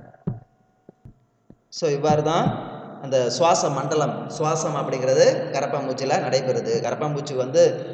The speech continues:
என்ன, சுவாச மண்டலம் தரைவாழ் பூச்சினங்களை விட ரொம்ப சிறப்பு வாய்ந்ததுன்னு சொல்றாங்க. ஏன் அப்படின்னா, இதுல பக்கவாட்டுல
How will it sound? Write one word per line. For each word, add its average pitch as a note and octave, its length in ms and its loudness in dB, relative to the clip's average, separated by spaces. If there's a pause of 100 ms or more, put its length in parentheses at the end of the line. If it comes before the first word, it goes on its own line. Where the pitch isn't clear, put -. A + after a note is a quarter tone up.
என்ன, C3+ 380 -2
சுவாச D#3 320 4
மண்டலம் D3 340 0
தரைவாழ் D#3 440 2
பூச்சினங்களை C3 460 0
விட F3 200 0
ரொம்ப D3+ 220 0
சிறப்பு D#3+ 420 2
வாய்ந்ததுன்னு D3 400 0
சொல்றாங்க. B2+ 280 -2
ஏன் E3 300 2
அப்படின்னா, - 240 -4
இதுல D#3+ 280 0
பக்கவாட்டுல F3 800 2